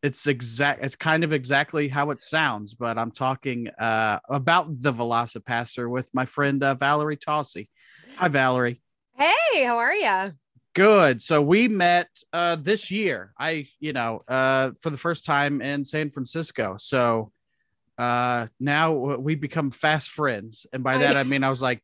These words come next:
Speaker 1: "Do you wanna do my podcast to help promote your album?" Which we should talk about right now.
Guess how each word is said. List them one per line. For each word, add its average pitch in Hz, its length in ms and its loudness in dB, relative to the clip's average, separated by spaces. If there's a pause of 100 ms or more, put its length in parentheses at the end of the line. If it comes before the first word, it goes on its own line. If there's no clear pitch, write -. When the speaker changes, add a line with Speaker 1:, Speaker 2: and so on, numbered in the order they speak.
Speaker 1:
"Do 135 80 -4
you 135 80 0
wanna 135 260 -2
do 131 220 -4
my 120 320 -4 (420)
podcast 127 600 -4 (140)
to 127 180 -4 (200)
help 143 200 0
promote 127 300 2
your 120 120 -2
album?" 117 380 -2
Which 131 200 -6
we 151 140 2
should 131 200 -8
talk 160 260 2
about 87 220 -8
right 101 180 -10
now. 120 240 -10